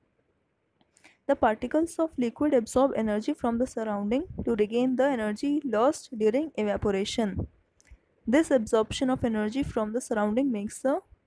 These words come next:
surrounding cold। मान लीजिए इस सरफेस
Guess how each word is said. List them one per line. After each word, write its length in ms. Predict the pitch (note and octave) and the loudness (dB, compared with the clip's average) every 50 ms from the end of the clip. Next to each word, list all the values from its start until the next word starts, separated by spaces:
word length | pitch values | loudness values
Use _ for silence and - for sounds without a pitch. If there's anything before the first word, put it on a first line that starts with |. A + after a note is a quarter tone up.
| - - - | -14 -8 -4
surrounding 440 | - A3 G3+ G#3 G#3 A3 C4 E4+ - - - A3+ | -2 0 0 0 2 0 0 0 -2 0 4 4
cold। 280 | G#3 F#3+ F#3 F3 - - _ _ _ _ _ _ _ _ _ _ _ _ _ _ _ _ _ _ _ - - - - | 6 6 4 2 -4 -8 _ _ _ _ _ _ _ _ _ _ _ _ _ _ _ _ _ _ _ -20 -16 -10 -6
मान 220 | A#3 A3+ B3 B3+ A#3+ | -2 0 0 2 0
लीजिए 440 | A3 G#3 G3 - A3 A#3 C#4 E4 - _ _ _ _ _ _ _ _ _ _ _ _ _ _ _ _ _ _ _ _ _ _ _ _ _ _ _ _ _ _ _ _ _ _ _ _ _ _ _ _ _ - | 0 -2 -2 -2 0 0 0 -2 -4 _ _ _ _ _ _ _ _ _ _ _ _ _ _ _ _ _ _ _ _ _ _ _ _ _ _ _ _ _ _ _ _ _ _ _ _ _ _ _ _ _ -6
इस 160 | C#4 - - | -4 -2 0
सरफेस 420 | - B3+ A#3 A#3+ - C4 C4+ - | 2 2 2 2 2 0 0 -2